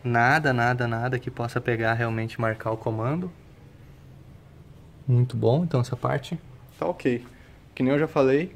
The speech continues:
fico alerta aí quando vocês forem fazer retífica, se vocês forem montar em casa, verifiquem isso aqui. Muito mais fácil vocês já alertarem aí o pessoal da retífica pra eles tomarem cuidado com os furos,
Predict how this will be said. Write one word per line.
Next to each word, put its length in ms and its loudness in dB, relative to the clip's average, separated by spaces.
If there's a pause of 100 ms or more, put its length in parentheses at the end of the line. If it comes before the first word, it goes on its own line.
(680)
fico 240 0
alerta 440 6
aí 220 4
quando 220 -4
vocês 280 -2
forem 240 0
fazer 260 0
retífica, 680 -2
se 120 -16
vocês 260 -2
forem 240 2
montar 280 0
em 60 -2
casa, 380 2 (500)
verifiquem 540 4
isso 160 0
aqui. 300 -2 (680)
Muito 220 0
mais 180 4
fácil 400 0
vocês 300 0
já 340 2
alertarem 720 0
aí 60 -2
o 40 -4
pessoal 320 -2
da 60 -2
retífica 440 -8
pra 140 -6
eles 100 -2
tomarem 360 -2
cuidado 440 -2
com 140 -4
os 80 -6
furos, 520 -6